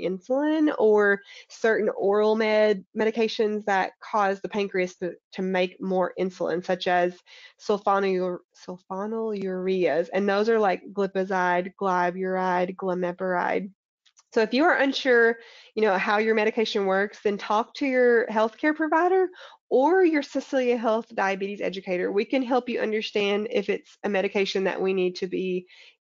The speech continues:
you know, cautioning you with before your exercise. So remember too, when you lose weight, you are more sensitive to medication and a low blood glucose could result. So,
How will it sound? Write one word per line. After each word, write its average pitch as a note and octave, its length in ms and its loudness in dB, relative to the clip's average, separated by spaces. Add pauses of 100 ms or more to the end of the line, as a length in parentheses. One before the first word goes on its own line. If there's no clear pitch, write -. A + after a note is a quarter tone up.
you G#3+ 100 2
know, F#3 180 2
cautioning F#3 640 -2
you F3+ 120 2
with F3+ 280 0 (120)
before F#3+ 360 -2
your F3+ 160 0
exercise. - 920 -10 (1900)
So A#3+ 120 4
remember B3 400 4
too, F4 360 4
when B3+ 160 2
you A#3+ 120 0
lose A3 220 0
weight, A3+ 400 0
you A3 140 -2
are G3 120 2
more F#3+ 200 -4
sensitive B3+ 680 -2
to G3 100 -10
medication F3+ 640 -8
and F#3+ 100 -4
a F#3+ 60 0
low G3+ 220 2
blood G#3+ 300 0
glucose A3 520 -2
could - 320 -6
result. A3+ 500 -2
So, G3+ 300 0